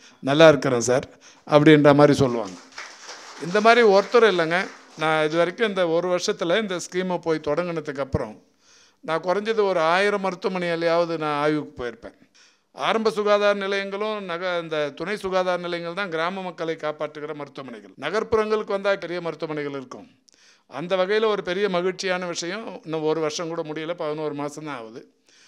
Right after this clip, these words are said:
இந்த பதினோரு மாசத்துல ஏழாயிரத்தி எட்நூத்தி தொண்ணூத்தி ஆறு பேர் இந்த மருந்து வாங்கி பயன்பட்டிருக்காங்கன்னு சொன்னா, இது அத்தனை பேருமே இறந்து போயிருப்பாங்க, அத்தனை பேருக்குமே உயிர் பிரிஞ்சிருக்கும்னு சொல்ல முடியாது. நிச்சயமா இதுல ஒரு இருபத்தஞ்சு, முப்பது பர்சன்ட் ஆகுது.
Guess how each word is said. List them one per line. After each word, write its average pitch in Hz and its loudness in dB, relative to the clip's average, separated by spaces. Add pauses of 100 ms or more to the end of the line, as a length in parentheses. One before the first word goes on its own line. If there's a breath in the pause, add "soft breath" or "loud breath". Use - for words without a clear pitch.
இந்த - -10
பதினோரு 226 2
மாசத்துல 202 -4
ஏழாயிரத்தி 196 2
எட்நூத்தி 180 -8
தொண்ணூத்தி 165 -4
ஆறு 151 0
பேர் 196 -4
இந்த 160 -8
மருந்து 156 -8
வாங்கி 151 -6
பயன்பட்டிருக்காங்கன்னு 143 -8
சொன்னா, 135 -14 (880 loud breath)
இது 180 -2
அத்தனை 220 0
பேருமே 233 2
இறந்து 214 -2
போயிருப்பாங்க, 202 -4
அத்தனை 196 -8
பேருக்குமே 196 -10
உயிர் 190 -8
பிரிஞ்சிருக்கும்னு 170 -10
சொல்ல 147 -4
முடியாது. 123 -10
நிச்சயமா 196 -4
இதுல 196 -4
ஒரு 165 -6
இருபத்தஞ்சு, 165 -10
முப்பது 165 -10
பர்சன்ட் 160 -8
ஆகுது. 156 -6